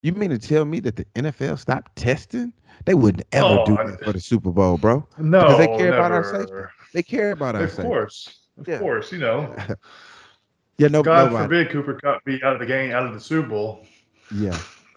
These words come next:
Speaker 1: <laughs> Because he tested positive.
Speaker 2: <laughs> Yeah.
Speaker 1: I'm pretty sure it was a few players out there that played with covid.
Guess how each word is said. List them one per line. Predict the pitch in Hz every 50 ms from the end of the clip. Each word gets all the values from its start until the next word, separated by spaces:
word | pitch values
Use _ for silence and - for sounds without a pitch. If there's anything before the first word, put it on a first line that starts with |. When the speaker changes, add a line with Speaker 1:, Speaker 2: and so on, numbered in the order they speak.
| - - _ _ _
Speaker 1:
<laughs> | - 110 104 - 143 110
Because | 101 110 - 120 113 101
he | 117 117
tested | - - 131 120 110 185 - 190
positive. | 220 - 147 151 147 220 - 254 - 208 - - - _ _ _ _ -
Speaker 2:
<laughs> | 165 - _ _ 170
Yeah. | 185 185 165 156 - - - - - - - _ _ _ - - - -
Speaker 1:
I'm | 143 175 185
pretty | - - 208 202 190 175
sure | - - - 160 147 139
it | 139
was | 123 110
a | 107
few | - 143 139
players | 113 120 113 104 101 92
out | 90 90 90
there | - 95 85
that | 85 80
played | - 107 98 90 87
with | 80 85 -
covid. | 95 87 76 71 - - -